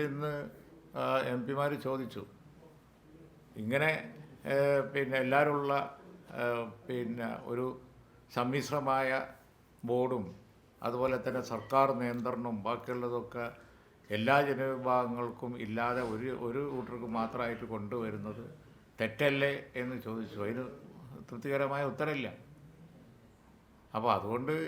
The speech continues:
ഇത് നിയമപരമായും തെറ്റാണ്. ഡിസ്ക്രിമിനേഷൻ ലോ നിയമത്തിൽ പാടില്ലാത്തതാണ്. ഇത് നിയമപരമായി നിൽക്കില്ല. ഒരു നിയമവും ഡിസ്ക്രിമിനേറ്ററി ആയിട്ടുള്ള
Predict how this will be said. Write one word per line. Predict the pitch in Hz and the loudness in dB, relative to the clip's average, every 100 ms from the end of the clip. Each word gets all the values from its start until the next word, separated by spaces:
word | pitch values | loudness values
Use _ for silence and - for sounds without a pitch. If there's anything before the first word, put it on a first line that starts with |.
| - 131 | -4 -6
ഇത് | 131 120 | -4 -2
നിയമപരമായും | 113 123 151 156 160 160 160 165 180 156 | 0 2 4 4 4 4 4 4 0 -2
തെറ്റാണ്. | 131 135 123 117 104 | -2 0 0 -2 -4
ഡിസ്ക്രിമിനേഷൻ | 107 - 135 147 143 151 147 | -8 -6 -2 0 -2 -2 0
ലോ | 135 139 - 123 | 2 2 0 -4
നിയമത്തിൽ | 131 135 123 135 123 | -4 -4 -6 -4 0
പാടില്ലാത്തതാണ്. | 123 127 120 113 104 87 78 - - - - - - - - - - - _ - - - - - | 0 0 -2 -4 -6 -8 -8 -16 -20 -20 -20 -20 -20 -20 -20 -20 -20 -20 _ -20 -20 -20 -16 -6
ഇത് | 110 123 | -4 -2
നിയമപരമായി | 117 117 131 135 143 143 | 0 2 4 4 4 2
നിൽക്കില്ല. | 131 - 151 131 - - - - - - - - - - - - - - - - - - - - - - - - - - - - 98 | -2 -4 0 0 0 -8 -20 -20 -20 -20 -20 -20 -20 -20 -20 -20 -20 -20 -20 -20 -20 -20 -20 -20 -20 -20 -20 -20 -20 -20 -20 -16 -6
ഒരു | 110 131 | -2 -2
നിയമവും | 131 127 135 147 117 | 0 0 -2 -4 -4
ഡിസ്ക്രിമിനേറ്ററി | 113 - - 127 135 143 - 156 139 | -4 -6 -4 -2 0 0 0 0 2
ആയിട്ടുള്ള | 135 135 | 2 0